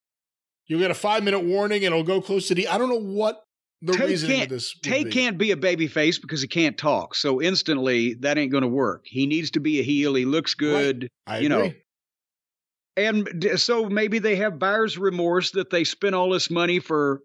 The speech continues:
Speaker 2: Ostrich and put him in this group of malevolent fucking heels.
Speaker 1: Yeah, he could talk. I mean, it's, you know, "Hey, bro, blah, blah, blah," you know, very much like it's going to a Libertines concert. But he may be a babyface option, so we'll see what happens.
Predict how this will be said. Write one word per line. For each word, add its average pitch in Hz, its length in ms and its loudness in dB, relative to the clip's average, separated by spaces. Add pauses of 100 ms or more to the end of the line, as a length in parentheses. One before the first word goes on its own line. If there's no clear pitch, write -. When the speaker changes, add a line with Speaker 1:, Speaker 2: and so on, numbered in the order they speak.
(120)
Speaker 2:
Ostrich 180 640 0
and 151 160 0
put 175 160 0
him 180 120 0
in 175 100 0
this 165 260 0
group 156 440 -2
of 139 240 0 (840)
malevolent 165 760 0
fucking 151 420 -2
heels. 196 580 -4 (400)
Speaker 1:
Yeah, 156 140 -2
he 175 120 2
could - 160 -2
talk. 180 400 0
I 139 40 -4
mean, 135 220 0
it's, - 380 -4
you 123 80 -2
know, 87 240 -6
"Hey, 175 220 -2
bro, 196 300 0
blah, 202 200 0
blah, 202 100 -4
blah," 196 180 0
you 143 140 -2
know, 117 340 -6
very 139 180 2
much 127 180 -2
like 120 180 -2
it's - 100 -18
going 139 120 0
to 110 80 -4
a - 20 -4
Libertines 120 540 0
concert. 107 460 -6 (920)
But 147 320 -2 (920)
he 151 140 -2
may 175 140 0
be 185 120 0
a 156 120 0
babyface 170 720 0
option, 113 460 -6
so 104 280 -6
we'll 143 160 2
see 180 160 2
what 139 100 2
happens. 76 520 -8